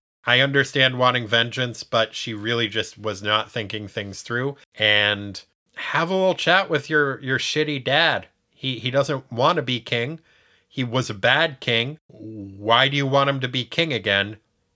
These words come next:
There's gotta be a better reason than it's hereditary or he used to be.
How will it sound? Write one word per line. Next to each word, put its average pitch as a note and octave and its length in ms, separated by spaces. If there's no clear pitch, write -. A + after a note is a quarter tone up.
There's A#2 240
gotta D3 320
be C#3 120
a B2+ 60
better B2+ 280
reason A#2+ 520
than A2 380
it's - 220
hereditary A#2 840
or A2 260
he G#2 100
used G2+ 340
to F2+ 60
be. E2 300